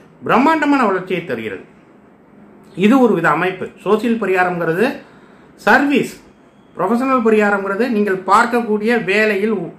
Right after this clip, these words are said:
உத்தியோகத்தில், தொழிலில் கவனமாக இருக்க வேண்டும். ஒருத்தன் நகை கடை வச்சிருக்கான் அப்படின்னா அது சுக்கிரன் தான். சுக்கிர தோஷம் உள்ளவர்கள் சுக்கிரன் சம்பந்தப்பட்ட விஷயத்தை தான் செய்வாங்க. நான் வந்து ஒரு ஃபேஷன் டிசைனர்,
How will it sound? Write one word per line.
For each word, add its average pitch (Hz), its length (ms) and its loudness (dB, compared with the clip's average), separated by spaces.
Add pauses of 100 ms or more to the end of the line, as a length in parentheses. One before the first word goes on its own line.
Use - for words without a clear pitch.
(200)
உத்தியோகத்தில், 185 720 0 (500)
தொழிலில் 269 460 2 (120)
கவனமாக 185 540 0
இருக்க 165 240 -4
வேண்டும். 123 300 -4 (640)
ஒருத்தன் 165 400 2
நகை 180 180 4
கடை 196 160 2
வச்சிருக்கான் 160 520 -4 (260)
அப்படின்னா 170 300 -2
அது 185 80 -2
சுக்கிரன் 165 400 -4
தான். 139 100 -6 (580)
சுக்கிர 180 320 0
தோஷம் 226 360 2
உள்ளவர்கள் 185 520 0
சுக்கிரன் 233 380 0
சம்பந்தப்பட்ட 220 460 0
விஷயத்தை 202 360 0
தான் 226 140 0
செய்வாங்க. 196 360 -2 (1160)
நான் 220 300 4
வந்து 220 240 0
ஒரு 202 140 2
ஃபேஷன் 233 320 2
டிசைனர், 185 440 -4